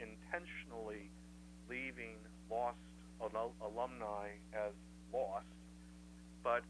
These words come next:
I don't buy it. Uh, and in fact, as I have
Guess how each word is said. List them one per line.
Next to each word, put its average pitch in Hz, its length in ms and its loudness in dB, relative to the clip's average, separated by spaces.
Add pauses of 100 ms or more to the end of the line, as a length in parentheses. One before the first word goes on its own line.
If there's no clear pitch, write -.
(180)
I 139 80 10
don't 147 220 6
buy 113 280 8
it. - 80 -8 (320)
Uh, 101 320 2 (100)
and 110 120 0
in 107 180 -4
fact, 113 320 4 (240)
as 107 240 0 (100)
I 117 380 2
have 110 240 2